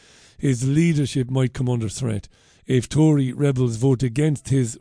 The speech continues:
Rwanda legislation. A senior Conservative M P, Sir Charles Walker,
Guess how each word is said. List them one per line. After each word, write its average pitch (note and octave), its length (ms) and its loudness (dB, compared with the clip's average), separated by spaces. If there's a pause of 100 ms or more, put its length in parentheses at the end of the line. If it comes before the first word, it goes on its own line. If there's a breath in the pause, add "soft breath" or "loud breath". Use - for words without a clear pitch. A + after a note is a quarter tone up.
Rwanda C3 560 0
legislation. B2+ 920 -2 (720 soft breath)
A C3 160 0
senior E3 460 2
Conservative C3+ 560 0
M C3 160 0
P, C3+ 320 -2
Sir C3 180 -4
Charles C#3+ 460 0
Walker, D3 520 2